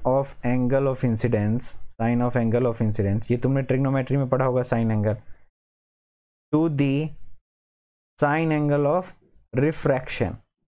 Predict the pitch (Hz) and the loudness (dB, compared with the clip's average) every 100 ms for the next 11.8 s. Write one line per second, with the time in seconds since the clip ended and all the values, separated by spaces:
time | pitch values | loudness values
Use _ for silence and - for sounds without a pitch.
0 | - 139 107 - 131 139 151 143 139 139 | -2 -2 -2 -2 0 2 2 2 2 0
1 | - 120 135 139 143 170 175 135 135 139 | 0 0 2 0 2 0 2 0 2 2
2 | 147 143 139 139 123 123 131 165 - 127 | 2 0 0 -2 0 0 0 0 0 0
3 | 131 160 143 123 123 120 135 165 170 135 | 2 0 0 0 2 2 2 0 0 -2
4 | 131 143 - - 95 - - - 123 - | 0 -2 -2 -4 -6 -8 -16 -4 -2 0
5 | 139 143 160 156 117 113 - 120 113 - | -2 0 0 2 0 0 0 -2 -2 -6
6 | 92 - - - _ _ _ _ _ - | -8 -10 -20 -20 _ _ _ _ _ -2
7 | 160 208 208 - - - _ _ _ 131 | 0 0 -4 -14 -18 -20 _ _ _ -2
8 | 123 113 110 - 90 76 - - _ - | 0 0 -4 -6 -6 -6 -10 -18 _ -4
9 | 139 135 - 127 127 117 143 185 220 - | -2 -2 -2 0 0 0 0 0 -4 -14
10 | - - 113 104 101 95 - - - - | -20 -4 -2 0 0 -4 -8 -10 -10 -12
11 | - - _ _ _ 156 147 | -16 -18 _ _ _ -2 -2